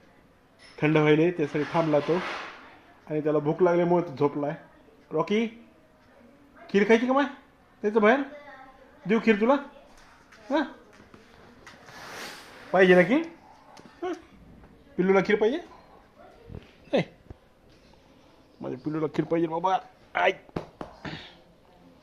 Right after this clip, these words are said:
चला आपण मित्रांनो खीर देऊ पिल्लूला.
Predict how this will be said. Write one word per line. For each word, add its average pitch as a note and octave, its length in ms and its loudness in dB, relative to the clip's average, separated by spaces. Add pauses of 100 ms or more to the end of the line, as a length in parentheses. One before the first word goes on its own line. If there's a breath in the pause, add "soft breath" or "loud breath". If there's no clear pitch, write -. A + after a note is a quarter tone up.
(640)
चला D3 140 4
आपण C#3 180 2
मित्रांनो D#3+ 480 0
खीर E3 200 -2
देऊ D#3+ 200 4
पिल्लूला. D#3 480 -4